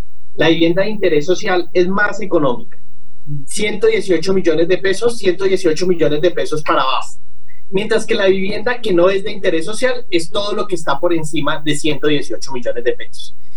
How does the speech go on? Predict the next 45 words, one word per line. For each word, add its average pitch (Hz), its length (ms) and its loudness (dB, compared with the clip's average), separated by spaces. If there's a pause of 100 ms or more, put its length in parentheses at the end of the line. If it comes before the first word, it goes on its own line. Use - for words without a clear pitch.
(140)
Entonces, 165 720 0 (180)
ahí 170 240 0
va 196 220 -2
cambiando 214 800 0
el 165 120 0
mecanismo 147 600 0
del 156 160 2
subsidio. 214 580 0
Por 147 140 0
ejemplo, 165 400 -2
para 139 180 0
vivienda 190 380 2
de 240 60 4
interés 175 340 0
social 247 420 0 (340)
es 165 300 0
un 175 140 2
aporte 190 600 -2
a 139 100 0
la 143 180 -2
cuota 220 320 2
inicial 247 540 0 (640)
y 208 100 2
un 233 140 4
aporte 226 640 2
a 175 80 0
la 165 160 0
cuota 185 380 2
mensual. 151 500 0 (220)
Entonces, 165 220 0
una 214 160 -2
familia, 175 460 0
por 196 100 0
ejemplo, 156 460 0
que 190 120 0
va 143 100 0
a - 40 -4
comprar 202 280 -2
una 202 100 -4
vivienda 175 300 2
de 190 60 -2
ochenta 185 320 0
millones 185 340 2
de 190 100 -2
pesos - 500 -2